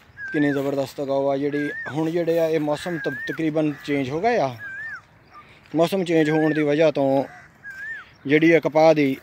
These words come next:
ਅਗੇਤੀ ਕਾਸ਼ਤ ਜਿਹੜੀ ਆ, ਉਹ ਬਹੁਤ ਕਾਮਯਾਬ ਆ। ਜਿਹੜੀ ਪਛੇਤੀ ਕਾਸ਼ਤ ਆ, ਉਹਦੇ ਵਿੱਚ ਉਹ ਮਜ਼ਾ ਨਹੀਂ ਕਰਨ ਡਈ। ਉਹਨਾਂ ਜਿਹੜੀ ਆ, ਬਾਰਿਸ਼ ਬੁਰਿਸ਼ ਹੋਣ ਦੀ ਵਜ੍ਹਾ ਤੋਂ, ਹਨਾ, ਉਹ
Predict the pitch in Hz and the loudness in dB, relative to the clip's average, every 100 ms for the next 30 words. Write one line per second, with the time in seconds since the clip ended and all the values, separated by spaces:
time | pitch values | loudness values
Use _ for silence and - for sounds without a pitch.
0 | - - - 165 160 185 170 165 143 127 | -12 -12 0 2 2 2 2 4 4 2
1 | 165 147 151 151 151 151 185 170 147 139 | -2 0 0 4 4 4 2 4 4 4
2 | 131 123 117 117 110 107 107 104 - - | 0 0 -2 -2 -2 -4 -8 -10 -18 -20
3 | _ - - - - - 135 160 165 156 | _ -20 -20 -20 -20 -8 2 4 4 2
4 | - 151 170 165 151 139 - 151 143 - | 0 2 2 6 6 4 2 4 4 2
5 | - - - - - - - _ _ - | -6 -20 -20 -20 -20 -20 -20 _ _ 0
6 | 175 185 156 - 139 127 120 - _ - | 4 6 6 4 2 2 2 -4 _ -20
7 | - - - - - _ _ _ _ _ | -20 -20 -20 -20 -20 _ _ _ _ _
8 | _ - - _ _ _ - - - - | _ -20 -20 _ _ _ -20 -18 -10 0
9 | 190 180 165 165 170 156 151 143 151 147 | 2 4 4 2 2 2 2 2 4 2
10 | 135 - - - - 165 165 156 143 139 | 0 -6 -12 -16 -4 2 4 4 2 -4
11 | - - - - _ _ _ _ _ 147 | -16 -20 -20 -20 _ _ _ _ _ -4
12 | 135 156 160 160 147 123 104 - - - | 4 6 8 8 6 4 0 -6 -10 -14
13 | - _ _ - - - 147 139 160 156 | -20 _ _ -20 -20 -2 4 8 8 6
14 | 180 165 156 160 156 156 160 170 175 165 | 4 2 2 2 0 2 0 0 -2 -4
15 | 180 180 156 135 | -2 0 0 0